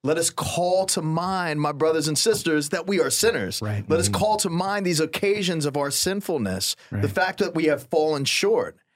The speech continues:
Speaker 1: and let us ask God for his mercy so that we may be prepared to celebrate these sacred mysteries.
Speaker 2: Isn't that the posture
Speaker 1: Yeah.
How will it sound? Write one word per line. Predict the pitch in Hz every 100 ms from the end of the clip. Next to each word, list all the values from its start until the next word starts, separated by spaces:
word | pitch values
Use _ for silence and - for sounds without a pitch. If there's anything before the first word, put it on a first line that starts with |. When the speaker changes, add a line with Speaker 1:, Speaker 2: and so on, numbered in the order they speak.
| _ 147
Speaker 1:
and | 151
let | 143
us | 151
ask | 139 123
God | 123 117
for | 123
his | 110
mercy | 123 120 120
so | 110
that | 120 117
we | 120
may | 117
be | 110
prepared | 104 104 127 107
to | 107
celebrate | - 117 107 104 92
these | 98
sacred | - 95 98
mysteries. | 85 - 170
Speaker 2:
Isn't | 180 151
that | 165 131
the | 117
posture | - - 135 147 - 147 123 107 104 104 110
Speaker 1:
Yeah. | -